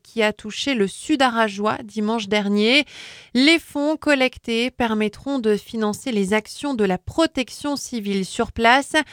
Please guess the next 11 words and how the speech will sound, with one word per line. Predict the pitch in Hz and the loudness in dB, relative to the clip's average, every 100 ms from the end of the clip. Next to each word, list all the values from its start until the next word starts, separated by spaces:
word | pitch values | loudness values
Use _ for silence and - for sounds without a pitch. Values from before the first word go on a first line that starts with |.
| - - - | -18 -16 0
ainsi | 269 294 - - 277 | 2 2 -2 -6 -6
que | - | -2
les | 247 226 214 | 2 2 2
besoins | 208 226 220 220 | 2 2 2 2
des | 214 208 | 2 2
habitants | 208 220 - 262 285 | 0 -2 -2 0 0
dont | 208 247 262 | 0 0 2
l'inventaire | 240 226 226 226 285 269 | 2 0 -2 0 0 0
est | 208 - | -2 -2
en | 190 | -2
cours. | 185 - 214 262 | -2 -2 2 4